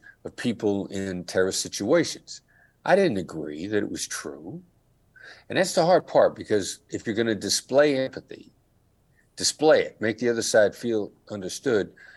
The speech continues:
you say it in a way where you don't agree that it's true. It's just you recognize their point of view, and you prove to them you recognize their point of view by articulating it.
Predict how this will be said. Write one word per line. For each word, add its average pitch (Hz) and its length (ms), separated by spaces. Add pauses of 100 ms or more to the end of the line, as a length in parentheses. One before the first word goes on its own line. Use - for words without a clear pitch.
(520)
you 104 180
say 135 240
it 160 80
in 110 40
a 104 60
way 101 220
where 101 160
you 95 80
don't 104 280
agree 87 540 (680)
that 101 120
it's 101 140
true. 165 440
It's 110 120
just 113 220
you 131 100
recognize 113 680
their 110 140
point 110 320
of 87 100
view, 98 320
and 107 100
you 104 80
prove 170 320
to 104 100
them 90 180
you 85 100
recognize 82 520
their 87 80
point 82 300
of 78 60
view 95 160
by 107 140
articulating - 760
it. - 100